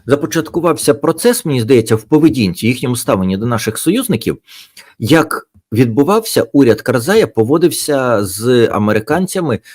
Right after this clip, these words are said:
тоді на піку допомоги американської. Американці вкладали все туди. Американські солдати там гинули за Афганістан, а уряд демонстративно показував: «Ні, ні, ми, звичайно, вам хвалимо ваші реформи, все, але ми їх не виконуємо. У нас суверенна країна, ми робимо, як хочемо». Ну, в кінці кінців це залишилося тим,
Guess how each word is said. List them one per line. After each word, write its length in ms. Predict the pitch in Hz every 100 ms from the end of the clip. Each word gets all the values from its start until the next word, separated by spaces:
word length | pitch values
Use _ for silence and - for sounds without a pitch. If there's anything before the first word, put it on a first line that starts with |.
| - _
тоді 300 | 123 117 190
на 140 | 117
піку 320 | - 190 156
допомоги 540 | 127 117 - 135 92 87
американської. 760 | 87 90 - 76 - - 80 - - -
Американці 440 | 120 139 214 196 165
вкладали 380 | 160 151 160
все 280 | 143 - 110
туди. 360 | - 82 69 - _ -
Американські 500 | 113 143 180 180 160
солдати 420 | 160 151 170 165
там 200 | 160 139
гинули 400 | 107 131 98 92
за 100 | 95
Афганістан, 560 | 90 110 139 - 233 226 _ - _ _
а 100 | 147
уряд 360 | 156 269 233 123
демонстративно 720 | 151 151 - 175 214 190 175
показував: 540 | - - 247 196 156
«Ні, 180 | 240 254
ні, 120 | 196
ми, 140 | 175 208
звичайно, 400 | 180 - 170 151
вам 160 | 151
хвалимо 480 | - 170 151 139 143
ваші 240 | 143 - 170
реформи, 420 | 190 254 220 180
все, 240 | - 226
але 180 | 165 156
ми 100 | 196
їх 160 | 180 -
не 60 |
виконуємо. 600 | 127 120 80 78 76 67 _ - _
У 60 | -
нас 180 | 214 -
суверенна 400 | 165 160 143 151
країна, 340 | 214 226 175
ми 100 | 131
робимо, 220 | 165 143
як 140 | 123 -
хочемо». 360 | - - 80
Ну, 100 | 156
в 40 | 208
кінці 280 | 220 208 202
кінців 320 | 196 - 185
це 140 | -
залишилося 520 | 127 135 - 117 113
тим, 240 | - 185